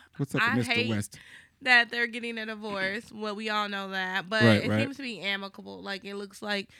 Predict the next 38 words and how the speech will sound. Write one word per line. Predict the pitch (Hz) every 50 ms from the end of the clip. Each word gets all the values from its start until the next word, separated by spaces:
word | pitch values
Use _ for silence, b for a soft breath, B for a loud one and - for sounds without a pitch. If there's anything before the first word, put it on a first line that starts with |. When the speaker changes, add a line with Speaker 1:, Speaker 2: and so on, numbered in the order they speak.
| B B B B B
Speaker 2:
the | - 214 202
things | 190 214 208 208 208 214 220
that | - 202 202 214
he | 196 220 226 226
put | 208 240 220
in | 208 202 202
the | 202 208
court | - 220 214 214
order | 208 208 202 202 202 202 208 208 - -
match | 190 190 185 180 190 185 214
up | 202 196
with | 202 185
what | 185 185 185
Kim | - 220 196 185 190
put | 185 208 180
in | 170 170
the | 175 180
court | - 180 175 -
order. | 151 160 165 165 - 220
So, | 220 - - -
Speaker 1:
I | - - 165 202 233 220 - _ _ - - 98
mean, | 101 98
that's | 101 98
pretty | - 101 95 90
dope. | 82 85 87 90 b b b b b b b _ _
Speaker 2:
yeah, | - 185 190 185 175 165
no | 175 196 208 220 214
drama. | 220 202 190 180 180 185 185 -
I'm | - 226 254 285 285 277
just | 277 320 349 320 - -
so | - 269 262 269 269
sad. | 254 - - 247 247 285 294 262 233 208 214
I, | 208 220 233 247 262 269 269 269 277 - - _ _ _ _ 220
I | 226 262
wanted | 277 254 240 240 240 247 240 226 226
them | - 220 214 208 208
to | 220
win. | 220 240 262 302 254 208 190 175 - 262